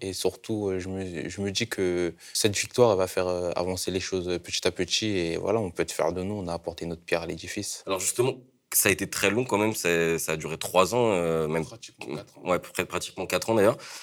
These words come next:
Speaker 2: depuis, euh, votre contrôle d'identité. Comment ça s'est passé ces quatre années, euh,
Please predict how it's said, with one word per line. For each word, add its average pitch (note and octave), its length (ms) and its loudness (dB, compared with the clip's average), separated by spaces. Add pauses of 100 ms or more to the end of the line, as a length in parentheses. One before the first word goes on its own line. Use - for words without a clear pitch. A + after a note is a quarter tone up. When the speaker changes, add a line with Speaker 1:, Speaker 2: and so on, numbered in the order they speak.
(160)
Speaker 2:
depuis, F#2 400 2
euh, E2 340 6
votre D#2+ 200 -4
contrôle F#2 320 -2
d'identité. F2 680 0 (300)
Comment C#3 200 4
ça - 120 0
s'est F#2 100 -4
passé F#2 220 0
ces F#2+ 160 -2
quatre - 260 0
années, F2 300 2
euh, D#2 260 0